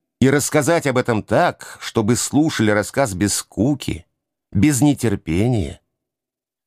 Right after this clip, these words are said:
Но как и что рассказывать и описывать? Это одно и то же, что спросить, с какой физиономией явиться в общество.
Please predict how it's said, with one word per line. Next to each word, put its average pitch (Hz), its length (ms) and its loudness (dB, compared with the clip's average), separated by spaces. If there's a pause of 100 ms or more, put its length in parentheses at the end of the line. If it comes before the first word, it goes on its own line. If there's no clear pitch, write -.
(100)
Но 117 160 4
как - 400 -2
и 123 60 0
что 156 240 -2
рассказывать 127 760 -4
и 123 80 2
описывать? 113 840 -6 (640)
Это 120 180 2
одно 123 260 2
и 127 60 0
то 160 320 0
же, 98 160 -6
что - 200 -4
спросить, 117 580 -2 (120)
с - 120 -2
какой 202 380 0
физиономией 151 920 0
явиться 123 720 -2 (420)
в 73 200 0
общество. - 640 -6